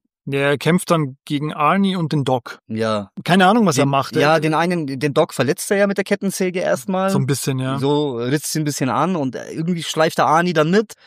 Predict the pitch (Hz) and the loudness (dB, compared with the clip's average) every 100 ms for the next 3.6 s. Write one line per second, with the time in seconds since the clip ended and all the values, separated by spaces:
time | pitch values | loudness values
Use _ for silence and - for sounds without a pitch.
0 | _ 151 170 165 170 160 156 143 160 - | _ -2 0 0 0 -2 -4 -2 -4 -4
1 | 139 131 - 120 113 117 98 107 107 110 | -8 -8 -8 -8 -4 -4 -6 -10 -10 -6
2 | 104 104 95 - - 101 98 - 98 98 | -6 -8 -12 -16 -14 -12 -12 -10 -8 -6
3 | 98 95 104 101 - - | -8 -8 -8 -10 -8 -10